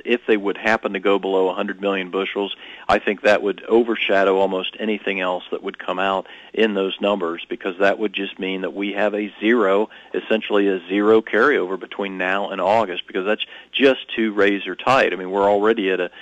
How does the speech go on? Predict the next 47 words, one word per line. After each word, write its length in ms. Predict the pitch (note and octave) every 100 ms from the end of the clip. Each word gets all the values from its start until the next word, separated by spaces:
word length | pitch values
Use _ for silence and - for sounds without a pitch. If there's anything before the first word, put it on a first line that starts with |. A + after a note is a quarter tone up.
| - - -
two 140 | A#2
percent 440 | G#2 F#2 - G#2+ -
stocks 340 | - G#2+ - -
to 60 |
use 300 | F#2 A2 -
ratio. 480 | F#2+ F2+ - F2+ F2+
If 100 | F2+
we 80 | G#2
go 100 | G#2
down 200 | G2 G2
to 100 | F#2
a 60 | E2+
one 280 | F#2+ D3
percent 380 | C3 F#2 - E2+
stocks 320 | - F#2+ F#2 -
to 60 | F2+
use 200 | E2+ F#2
ratio, 500 | F2+ - F2+ F2+ F#2 - - G#2
that's 200 | A#2 -
statistically 760 | - G2 - A#2 - - F#2 E2 F2+
zero. 420 | G2+ F#2+ F2 E2+ -
So 140 | F#2+ - - -
I 80 | C3+
think 220 | D#3+ A2
this 160 | A#2+ A2+
is 160 | A2 F#2+ -
probably 580 | - - D#3 D#3 C#3 A#2+
not 240 | A2+ A#2 G2+
gonna 220 | G#2+ G2+
happen, 340 | G#2+ G#2 G#2
but 140 | G2 - - -
obviously 460 | A2+ A2 G2 A2 G2+
if 100 | F#2+
it 80 |
would, 320 | G2 G2+ G2+ F#2
I 100 | F#2+
think 220 | G2+ -
it 80 | F2+
would 80 |
mean 340 | F#2 F#2 F#2 F2+
a 60 |
lot 300 | F2+ G2+ G2+
more 220 | G2 G2 F2+
than 120 | F#2
any 160 | F#2
other 180 | F#2 F2
number. 400 | F2+ F2 E2+ E2